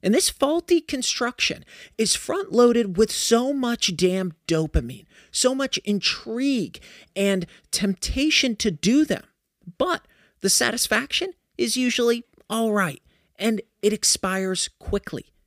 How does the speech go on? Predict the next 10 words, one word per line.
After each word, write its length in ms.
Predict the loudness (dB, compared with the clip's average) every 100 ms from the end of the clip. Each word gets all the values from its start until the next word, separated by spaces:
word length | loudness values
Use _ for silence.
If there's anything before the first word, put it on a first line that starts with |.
| _
Snakes 760 | -4 -2 0 2 2 0 -4 -6 -8 _ -4
make 360 | 2 2 0 -6
us 260 | -4 -2 -2
lose 640 | 0 2 2 2 -2 -4 _ _ -16
power. 540 | -10 -8 -8 -8 -14 _ _ 0
They 120 | 2
waste 340 | 4 4 2 0
our 240 | -4 -4
time, 760 | -6 -10 -6 -4 -2 -2 -4 -12 _ -6
energy, 680 | -2 2 2 0 -2 -4